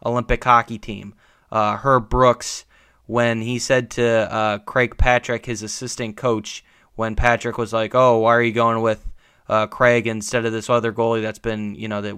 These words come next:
you won a national championship in Minnesota?" You know, the, Craig's confidence has been, you know, has, uh, hurt him, and he's,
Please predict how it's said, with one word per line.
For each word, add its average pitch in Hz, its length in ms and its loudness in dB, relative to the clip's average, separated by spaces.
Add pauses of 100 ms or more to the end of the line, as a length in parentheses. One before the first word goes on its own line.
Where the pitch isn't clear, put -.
(120)
you 110 100 -8
won 113 160 -2
a 110 40 -6
national 110 320 -6
championship 107 480 -10
in 101 100 -10
Minnesota?" 107 720 -2 (320)
You 104 100 -12
know, 104 220 -8
the, 104 360 -8 (120)
Craig's 131 260 -2
confidence 127 640 0
has 117 120 -8
been, 110 400 -6 (420)
you 117 100 -4
know, 107 300 -4
has, 107 360 -6
uh, 104 300 0
hurt 120 260 2
him, 113 320 0
and 107 180 -6
he's, 110 420 -8